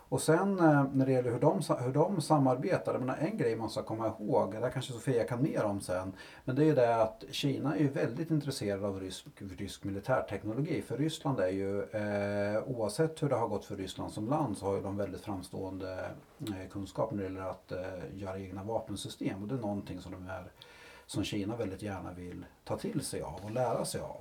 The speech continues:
Och Ryssland har traditionellt varit ganska försiktiga med att ge Kina sin, eh, eh, spetsforskning, skulle man kunna säga. Men de har även blivit lite mer öppna nu när de inte haft något val, när de egentligen måste vända sig mot Kina i handel och allting.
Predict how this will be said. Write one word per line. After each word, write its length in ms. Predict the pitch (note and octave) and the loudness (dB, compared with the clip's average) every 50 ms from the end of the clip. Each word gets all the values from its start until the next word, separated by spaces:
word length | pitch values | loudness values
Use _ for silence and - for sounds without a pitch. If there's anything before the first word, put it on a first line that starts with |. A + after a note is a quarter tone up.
| - - | -14 -12
Och 140 | C3+ A#2 | -8 -2
Ryssland 320 | A2 D3 D#3+ - - G#3 F#3 | 0 0 0 0 0 0 2
har 60 | D3 | 2
traditionellt 560 | - A#2+ A2+ G#2 - G#2+ G#2+ G#2 G2+ G2 - | 2 2 0 0 -2 -2 -2 -2 -4 -4 -4
varit 220 | G#2 G2+ G2 - - | -4 -4 -4 -4 -6
ganska 520 | G#2+ G2+ F#2 - - - G2+ F#2+ F#2+ F#2+ - - - - - - - - - - | -6 -6 -6 -6 -6 -6 -6 -4 -6 -8 -10 -14 -20 -20 -20 -20 -20 -20 -20 -12
försiktiga 640 | - - C3 - - F#3+ F#3+ - - - D3+ C3+ A#2 | -6 -4 -2 -2 -2 -4 -6 -8 -2 2 4 6 6
med 220 | G#2+ G#2 G2+ G2+ F#2+ | 4 2 0 -2 -4
att 120 | - - | -6 -6
ge 200 | G2+ F#2+ F#2 F#2+ | -6 -6 -6 -6
Kina 400 | - - G2+ F#2+ F#2+ G2 F#2+ F#2+ | -6 -4 -4 -4 -4 -6 -6 -8
sin, 440 | - - G2 F2+ F#2 F#2 F2+ F#2 F#2+ | -8 -8 -8 -8 -8 -8 -10 -10 -10
eh, 240 | F#2 F#2 F2+ F2+ F2+ F#2 G2+ - - - - - - G2 | -10 -10 -10 -10 -12 -12 -16 -18 -20 -20 -18 -12 -10 -8
eh, 340 | F#2 F#2 F#2 F#2 F#2 F#2 F2+ | -8 -8 -8 -8 -10 -10 -10
spetsforskning, 760 | - - - A2+ G#2 - - - - - - - - B2 G#2+ | -12 -6 -6 -6 -4 -4 -6 -6 -6 -6 -6 -4 -6 -6 -6
skulle 200 | - G#2+ G2 F#2+ | -4 -6 -6 -6
man 100 | G2 G2 | -6 -6
kunna 200 | G2+ G2+ G#2 G2 | -6 -6 -6 -4
säga. 400 | - - G#2+ F#2 F#2 F#2+ F#2+ F#2+ | -4 -4 -4 -4 -4 -6 -6 -6
Men 200 | G2+ G#2 G#2+ G#2+ | -6 -4 -4 -4
de 100 | A2+ A#2+ | -2 0
har 80 | B2 | 0
även 160 | A#2 G#2+ A#2 C3 | 0 0 0 0
blivit 180 | D3+ C#3+ C#3 | 0 0 2
lite 200 | D3+ C#3+ C3+ C#3+ | 2 2 2 2
mer 140 | C3 B2 - - | 2 0 0 -2
öppna 360 | - - - - D3+ D#3+ E3+ | -6 -8 -4 -2 0 2 2
nu 100 | C#3+ A2 | 2 2
när 160 | G#2 G#2 G#2+ | 0 -2 -2
de 100 | G#2+ A2 | -4 -4
inte 160 | A2 F#2+ F#2 | -4 -4 -4
haft 220 | F2+ F2+ F#2 - - | -4 -6 -6 -6 -6
något 140 | A2 G2+ G#2+ | -6 -2 0
val, 280 | D3+ F3 - G2 F#2+ | 0 2 2 0 0
när 80 | G2+ G#2 | -2 -4
de 180 | G#2+ G#2 G#2 | -4 -4 -4
egentligen 460 | G#2 G2+ G2 F#2+ - G2+ G2 G2 G2 G2+ | -4 -4 -6 -6 -8 -6 -6 -6 -6 -4
måste 360 | G#2+ A2+ A2 - - - D#3+ | -4 -4 -6 -6 -6 -6 -4
vända 260 | G#2 - G#2 G2 G2 | -4 -4 -4 -4 -4
sig 140 | - G#2 F#2+ | -6 -6 -8
mot 200 | F#2+ F#2 F#2 - | -8 -10 -10 -8
Kina 340 | - G2+ F#2 F2+ F#2+ F#2 F#2 | -8 -8 -8 -6 -8 -8 -8
i 20 | |
handel 400 | F2+ F#2 F#2 F#2 F2+ F2 F#2 E2+ | -8 -8 -8 -10 -10 -10 -8 -8
och 80 | F#2+ F2+ | -6 -6
allting. 420 | F2+ G2+ G#2 - - - D2 D2+ | -6 -6 -8 -8 -8 -8 -8 -10